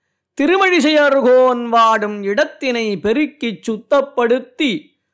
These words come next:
திருக்கோலமிட்டு நன்றாகப் பராமரித்து வந்தாள். ஆழ்வார் யோகத்திலிருந்து ஒரு நாள் கண் விழித்து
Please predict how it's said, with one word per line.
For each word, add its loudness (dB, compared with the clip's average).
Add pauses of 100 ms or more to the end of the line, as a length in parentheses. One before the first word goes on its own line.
(260)
திருக்கோலமிட்டு 0
நன்றாகப் 0
பராமரித்து -2
வந்தாள். -2 (520)
ஆழ்வார் 0
யோகத்திலிருந்து -2
ஒரு 0
நாள் 0
கண் -6
விழித்து -6